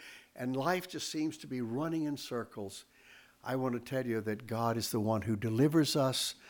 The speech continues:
from our troubles and our distress. Bless his name. That is grace. Loving kindness is God's hand reaching out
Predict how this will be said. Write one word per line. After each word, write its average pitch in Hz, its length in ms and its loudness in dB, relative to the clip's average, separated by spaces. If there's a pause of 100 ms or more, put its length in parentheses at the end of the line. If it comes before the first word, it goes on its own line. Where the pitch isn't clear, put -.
(320)
from 127 400 4
our 117 180 0
troubles 117 800 -2
and 113 320 0
our 113 300 0
distress. 107 960 -4 (420)
Bless 120 340 4
his 147 220 4
name. 131 380 6
That 147 240 4
is 131 180 2
grace. 117 920 -2 (720)
Loving 151 540 8
kindness 143 760 2
is 113 240 -4
God's 135 720 2 (380)
hand 127 580 4
reaching 120 580 0
out - 420 -4